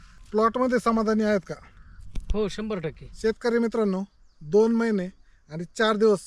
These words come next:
Speaker 1: वर झालेला कांदा प्लॉटमध्ये आलेला आहे. आपल्याकडे आहे इथं आपले मित्र आहेत, इथं कांदा उपटलाय तुमच्या देखता. बघा कांद्याची क्वालिटी, कांद्याची मुळं, कांद्याची मुळं बघा, कांद्याची साईज बघा, बरोबर साठ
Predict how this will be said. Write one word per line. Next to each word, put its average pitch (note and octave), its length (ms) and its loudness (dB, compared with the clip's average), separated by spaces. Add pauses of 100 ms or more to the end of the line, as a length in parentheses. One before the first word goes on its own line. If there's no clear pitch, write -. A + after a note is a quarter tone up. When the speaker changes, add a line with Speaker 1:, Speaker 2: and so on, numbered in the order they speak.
(260)
Speaker 1:
वर G#3 160 0
झालेला G3+ 340 2
कांदा F#3+ 320 -2
प्लॉटमध्ये G3 500 -2
आलेला F3+ 240 -4
आहे. C#3+ 100 -6 (420)
आपल्याकडे G3+ 360 -6
आहे G3 100 -2
इथं G#3 320 -4 (120)
आपले G3 220 -10
मित्र F#3 240 -4
आहेत, D#3+ 120 0 (880)
इथं F3 80 -10
कांदा F3 300 -2
उपटलाय F#3+ 340 0
तुमच्या G3+ 300 0
देखता. F3+ 240 -6 (360)
बघा F3+ 220 -2 (680)
कांद्याची F3 460 -4
क्वालिटी, G3 560 -2
कांद्याची F3+ 480 -4
मुळं, G#3 340 2 (1080)
कांद्याची G3+ 300 0
मुळं A3+ 260 6
बघा, F#3+ 180 2
कांद्याची G3+ 640 -4
साईज G#3+ 260 2
बघा, F#3+ 220 0 (460)
बरोबर A3 340 0
साठ G#3+ 260 -4